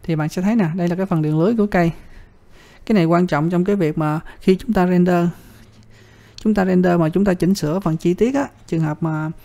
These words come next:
nó cũng quan trọng trong cái việc mà các bạn thực hiện nhân bản cây nữa. Một vài cây thì không nói, nhưng mà trường hợp mà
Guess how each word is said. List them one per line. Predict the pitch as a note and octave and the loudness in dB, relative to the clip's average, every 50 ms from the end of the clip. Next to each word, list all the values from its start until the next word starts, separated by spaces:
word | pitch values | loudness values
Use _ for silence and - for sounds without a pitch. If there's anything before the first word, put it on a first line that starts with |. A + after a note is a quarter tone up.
| - - - - - - - - | -20 -20 -20 -20 -20 -20 -10 -8
nó | - G#3 | -6 -4
cũng | G#3 G#3 G#3 | -2 0 0
quan | F#3 F3 | 0 0
trọng | F3 - C3+ D3+ E3+ | 0 -2 -2 0 0
trong | F3+ F#3 | 0 0
cái | G#3+ G3+ | 0 0
việc | F3 D3+ D3+ - | 0 -2 -2 -2
mà | E3 D#3+ D#3 D3+ D3+ D3 D3+ D3 D3+ D3+ D#3 - - | -2 -2 0 0 -2 -2 -2 -2 -4 -4 -6 -6 -4
các | - G3 | -4 -2
bạn | E3+ D3 D#3+ | -2 -2 -4
thực | - D#3 | -4 -4
hiện | - D#3 D#3 D#3+ | -2 0 2 2
nhân | E3+ F3 E3+ | 2 2 2
bản | D#3+ C3 C3+ G3+ A3 | 0 0 0 0 0
cây | - F#3+ E3+ | 2 2 0
nữa. | D#3+ D#3 E3+ - - - - - - - - - - - | 0 0 -4 -6 -8 -16 -20 -20 -20 -20 -20 -20 -6 -2
Một | D#3+ D#3 D3 - | 0 0 0 0
vài | E3+ D#3+ D3+ | 0 -2 -2
cây | D3+ - F3 E3+ F3 | 0 0 0 0 0
thì | F3 E3+ D3+ | 0 -2 -2
không | - F3+ F3 | 0 0 0
nói, | F3 F3+ G3 A#3 | 0 2 2 2
nhưng | A3 F#3+ | 2 0
mà | E3 D3+ | 0 -2
trường | - - D3+ | -2 -4 -2
hợp | D3 D3+ D3 D#3 - | -2 -2 -2 -2 -2
mà | D#3 D3 D3+ | -2 -2 -4